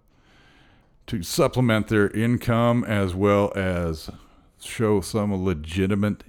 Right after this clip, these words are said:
income. And there were several truly dedicated salespeople, lifers,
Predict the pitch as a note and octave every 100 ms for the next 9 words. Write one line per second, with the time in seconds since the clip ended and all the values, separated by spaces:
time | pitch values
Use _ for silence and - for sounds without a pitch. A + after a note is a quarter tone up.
0 | - F#2 G#2 G2+ A2 G#2+ A#2 A#2 _ _
1 | _ _ _ _ _ _ _ _ _ _
2 | _ _ _ _ _ _ _ _ _ -
3 | C#3 C#3+ C#3 B2+ G#2 D3+ C3 A2+ G#2+ F2
4 | D2+ - - - _ - D3 B2+ A2+ G2
5 | G#2+ G#2 F#2+ G#2+ F#2 F2 E2 D2+ B1+ -
6 | _ - _ - - G#2 G#2 E2 - F2+
7 | D#2 D2+ D2 F2 G2 F#2+ E2 C#2 -